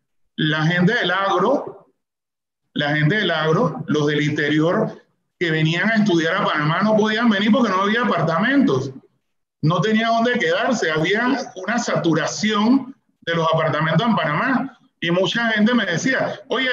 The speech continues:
avísame para mandar un hijo a estudiar a Panamá, para mandar una hija", porque no encontraban dónde mandarlo y no había trabajo. Porque si se recuerdan, ellos venían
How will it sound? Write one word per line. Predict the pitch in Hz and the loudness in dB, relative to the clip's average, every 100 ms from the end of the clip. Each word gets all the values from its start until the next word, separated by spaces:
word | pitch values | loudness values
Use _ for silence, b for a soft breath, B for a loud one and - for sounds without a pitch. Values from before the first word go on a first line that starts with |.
| 202 | 0
avísame | 214 208 262 247 214 | 0 -2 -2 -2 -2
para | 175 170 | -2 0
mandar | 170 175 185 | 0 0 0
un | 214 233 | 2 2
hijo | 262 240 | 2 2
a | 254 | 0
estudiar | - 190 196 220 | 0 0 2 0
a | |
Panamá, | 247 226 196 254 247 B B - | 0 0 0 0 -2 B B -8
para | 180 175 | -4 -2
mandar | 175 190 | 0 0
una | 214 233 | 0 0
hija", | 247 262 196 131 - - _ _ _ | 0 0 0 -2 -6 -10 _ _ _
porque | - 143 147 151 151 - - | -6 -4 -2 -2 -2 -4 -12
no | - 156 | -6 -4
encontraban | 175 202 208 202 190 202 208 | -2 2 2 2 0 0 2
dónde | 180 196 190 185 226 277 | 2 0 0 0 0 -2
mandarlo | 143 143 151 214 269 208 | -2 -2 0 0 -2 -2
y | 170 | -2
no | 170 170 | 0 0
había | 185 233 - | 0 0 -2
trabajo. | 156 156 214 247 185 127 - - _ _ 135 | -2 0 0 0 0 0 -4 -10 _ _ -4
Porque | 147 | -2
si | 147 147 | -4 -6
se | - | -4
recuerdan, | 151 147 165 180 208 | -2 0 0 0 0
ellos | 208 214 | 0 0
venían | 190 170 | 0 0